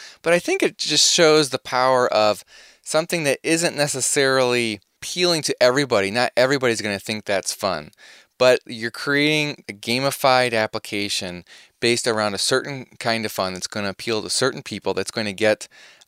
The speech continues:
move mountains, if you will, that's going to get some very important things done.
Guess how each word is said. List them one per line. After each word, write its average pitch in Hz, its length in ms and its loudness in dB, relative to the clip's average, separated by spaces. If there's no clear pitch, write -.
move 123 320 -2
mountains, 117 420 0
if 87 140 -8
you 90 100 -6
will, 76 160 -6
that's 80 180 -10
going 101 160 -6
to 98 60 -4
get 95 220 -4
some 98 140 -10
very 104 200 -2
important 90 400 -6
things 85 240 -12
done. 80 260 -8